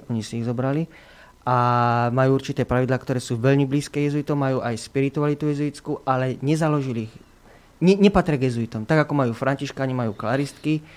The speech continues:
dominikáni majú dominikánky a tak ďalej, benediktíni majú benediktínky a tak ďalej, tak, eh, jezuiti nemajú ženskú vetvu. Nikdy ani nemali. Nikdy sa to nepodarilo nikomu dosiahnuť, ani to nebude asi. Dúfajme. Eh,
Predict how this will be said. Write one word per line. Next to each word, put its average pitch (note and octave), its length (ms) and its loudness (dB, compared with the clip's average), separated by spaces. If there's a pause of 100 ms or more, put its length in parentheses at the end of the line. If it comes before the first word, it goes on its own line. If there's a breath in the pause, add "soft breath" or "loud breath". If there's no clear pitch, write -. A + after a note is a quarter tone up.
(420 loud breath)
dominikáni C3+ 540 2
majú G#2+ 180 -2
dominikánky C3 640 0
a A2+ 80 -2
tak G2 160 -10
ďalej, C3+ 420 0
benediktíni A#2+ 540 -4
majú A2 180 0
benediktínky C3 720 -4
a G#2+ 80 -6
tak F#2+ 240 -8
ďalej, A#2 320 -4 (320 loud breath)
tak, A2 160 -6 (140)
eh, A#2 420 0 (800)
jezuiti C#3 400 4
nemajú A#2+ 340 2
ženskú G2+ 280 -6
vetvu. G2 280 -8 (320)
Nikdy C#3+ 240 0
ani B2 420 0
nemali. B2 520 2 (240)
Nikdy B2 220 -4
sa B2+ 120 -6
to - 80 -10
nepodarilo B2+ 540 0
nikomu A#2+ 320 -4
dosiahnuť, B2+ 480 -4
ani A2+ 180 -4
to - 80 -10
nebude G2+ 320 -6
asi. A2 300 -14 (240)
Dúfajme. G2+ 340 -16 (1800 loud breath)
Eh, C3+ 800 4